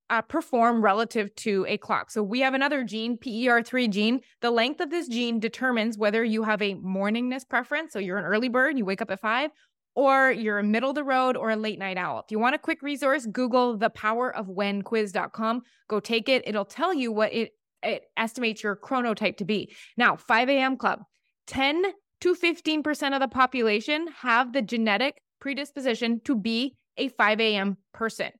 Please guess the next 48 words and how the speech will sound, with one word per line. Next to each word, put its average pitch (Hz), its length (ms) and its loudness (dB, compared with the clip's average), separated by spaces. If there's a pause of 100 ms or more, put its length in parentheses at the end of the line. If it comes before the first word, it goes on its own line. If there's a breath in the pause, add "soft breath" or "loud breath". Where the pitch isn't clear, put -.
(400)
Everyone 311 520 4
else 277 200 2
that 269 120 0
is 247 140 -4
trying 233 400 -2
to 302 140 -8
fit 339 260 -6
that 214 260 2
is 226 280 -2
artificially 254 720 -2
altering 214 420 0
their 220 100 2
clock 214 360 -2
and 214 120 -4
giving 208 260 -4
themselves 233 360 -6
the 214 100 -6
experience 190 460 -6
of 175 240 -6
jet 214 300 2
lag. 123 280 2
It's, 185 220 -4
it's 220 320 0
literally 247 800 0 (400 soft breath)
called, 220 360 4
like, 214 220 0
sleep 240 320 -2
and, 208 160 2
or 226 140 6
s-, 220 120 -2 (280)
jet 240 220 2
lag 247 180 2
that 196 100 -2
you 226 100 0
get. 185 280 2
It's 202 160 -6
called 220 160 -6
social 208 280 -2
jet 165 180 -2
lag. 123 240 -6 (360 soft breath)
And 240 280 4
the 226 180 0
issue 311 320 0
<laughs> 294 100 -4
with 277 240 -4
this 349 300 2
is 277 140 -6
that 240 280 -2